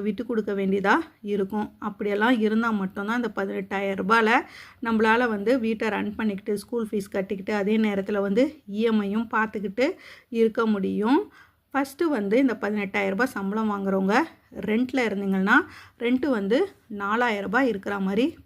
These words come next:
பார்த்துக்கணும். ஏன்னா இப்போ நாலாயிரம் ரூபாய்க்கு குறைவா எங்குமே கிடைக்கிறதில்ல. மினிமமே அஞ்சாயிரம் ரூபாய் தான். நம்ம தேடி கண்டுபிடிச்சா மட்டும்தான் நாலாயிரம் ரூபாய்க்கு ரெண்ட் கிடைக்கிற மாதிரி இருக்கு. அதனால வந்து நாலாயிரம் ரூபாய் இருக்கிற மாதிரி பார்த்துக்குங்க.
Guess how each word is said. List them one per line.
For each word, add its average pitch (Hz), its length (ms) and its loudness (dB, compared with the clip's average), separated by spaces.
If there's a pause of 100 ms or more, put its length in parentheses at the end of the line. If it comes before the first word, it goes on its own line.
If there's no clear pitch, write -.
பார்த்துக்கணும். 202 580 -4 (360)
ஏன்னா 247 220 2
இப்போ 269 200 0 (160)
நாலாயிரம் 226 560 2
ரூபாய்க்கு 240 420 2 (540)
குறைவா 226 400 0 (140)
எங்குமே 208 360 -4
கிடைக்கிறதில்ல. 208 640 -2 (560)
மினிமமே 285 480 6
அஞ்சாயிரம் 214 420 2
ரூபாய் 202 240 0
தான். 214 160 0 (140)
நம்ம 202 340 -4
தேடி 254 380 2
கண்டுபிடிச்சா 220 640 0
மட்டும்தான் 208 580 -2
நாலாயிரம் 202 400 -4
ரூபாய்க்கு 214 340 0 (140)
ரெண்ட் 208 320 -2 (160)
கிடைக்கிற 202 420 -6
மாதிரி 202 260 2 (520)
இருக்கு. 220 360 2 (220)
அதனால 220 440 0
வந்து 220 260 -2
நாலாயிரம் 202 420 0
ரூபாய் 220 180 0
இருக்கிற 196 240 -6
மாதிரி 202 260 2 (300)
பார்த்துக்குங்க. 196 600 -4